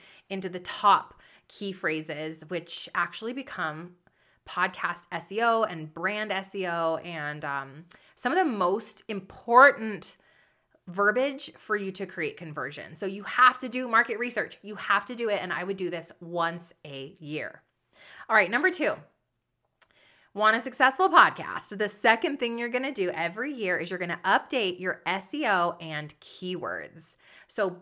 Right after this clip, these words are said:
based on your market research, we are going to now optimize our search engine optimization. Okay, we're optimizing our optimization. You know what I mean? Um, so in, in my,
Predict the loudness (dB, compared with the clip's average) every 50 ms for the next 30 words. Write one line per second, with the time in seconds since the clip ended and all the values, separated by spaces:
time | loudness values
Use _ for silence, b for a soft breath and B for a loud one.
0 | -6 -4 -2 -2 -2 -4 -2 0 0 0 0 -2 -2 0 0 0 0 0 -4 -4
1 | -4 -4 -6 -6 -4 -4 -4 -4 -4 -8 b b b b b b -4 -2 0 0
2 | 2 0 0 0 -2 -6 -8 -8 -6 -4 -2 -2 -4 -4 -6 -8 _ 0 4 4
3 | 4 4 2 -2 -4 -2 -2 0 0 2 0 0 -2 -4 -4 -2 0 0 0 0
4 | -2 -6 -6 -4 -4 -4 -4 -6 -8 -8 -6 -6 -6 -6 -6 -4 -4 -4 -6 -6
5 | -6 -8 -10 -8 -8 -8 -8 -8 -8 -10 -12 -12 -14 -14 -14 -12 -12 -12 -10 -8
6 | -8 -8 -8 -8 -6 -4 -2 -2 -2 -4 -4 0 2 2 2 2 0 -4 -4 -4
7 | -2 0 0 0 0 -2 -4 -8 -8 -6 -4 -2 0 0 0 -2 -4 -6 -6 -8
8 | -10 B B B B B B B B B 0 2 4 4 4 2 0 -4 -8 -10
9 | -12 -8 -2 0 0 0 0 -2 -4 -6 -6 -6 -8 -10 -12 _ _ _ _ _
10 | _ _ _ _ _ 0 2 2 2 2 2 2 2 2